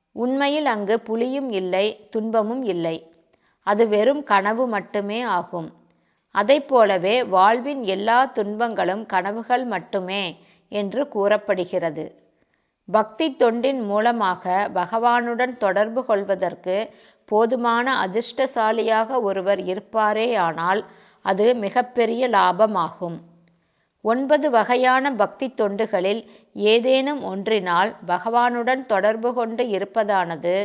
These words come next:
பகவானை நோக்கிச் செல்லும் வழியில் முன்னோக்கி வைக்கப்படும் ஓர் அடியாகும்.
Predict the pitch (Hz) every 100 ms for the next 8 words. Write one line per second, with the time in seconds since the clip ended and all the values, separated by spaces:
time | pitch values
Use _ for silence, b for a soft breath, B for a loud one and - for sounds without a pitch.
0 | 202 b b b b 180 185 247 254 254
1 | 262 269 208 202 226 247 247 220 220 226
2 | 220 185 180 165 190 233 B B _ 190
3 | 214 233 247 254 277 214 190 185 240 -
4 | 170 185 240 - 185 208 233 202 175 196
5 | 185 160 - 165